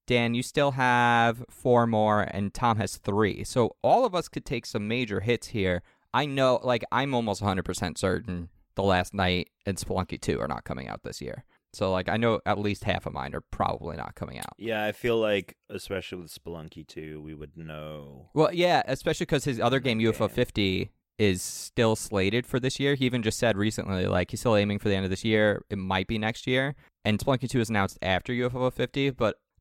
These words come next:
Speaker 1: just for the sake of consistency, we're gonna keep anything still listed as T B A until after the last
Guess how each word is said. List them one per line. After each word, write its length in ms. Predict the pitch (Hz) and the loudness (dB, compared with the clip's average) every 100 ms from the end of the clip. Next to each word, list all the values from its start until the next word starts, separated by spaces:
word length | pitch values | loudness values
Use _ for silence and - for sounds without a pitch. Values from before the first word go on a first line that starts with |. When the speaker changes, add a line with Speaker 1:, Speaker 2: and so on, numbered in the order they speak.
| - | -4
Speaker 1:
just 180 | 147 | -2
for 100 | - | 2
the 120 | 139 131 | 0 2
sake 200 | 131 127 | 0 0
of 120 | - | -2
consistency, 800 | 113 - 117 - 104 - 92 90 - | -6 0 0 0 -4 -2 0 -2 -2
we're 160 | 98 | -2
gonna 180 | 101 107 | -2 -2
keep 180 | - 113 | -2 0
anything 520 | 107 107 110 101 98 - | 0 0 -2 -4 -8 -14
still 280 | - - 101 | -6 0 2
listed 220 | 101 98 | 2 0
as 120 | 92 | -6
T 240 | - 120 107 | -4 -2 2
B 180 | 98 | 4
A 340 | 95 98 107 135 | 4 4 2 0
until 320 | - 101 107 95 | -4 -4 0 2
after 320 | 95 - 90 | 2 0 0
the 100 | 90 | 2
last 540 | 90 87 87 - - | 2 0 -2 -6 -16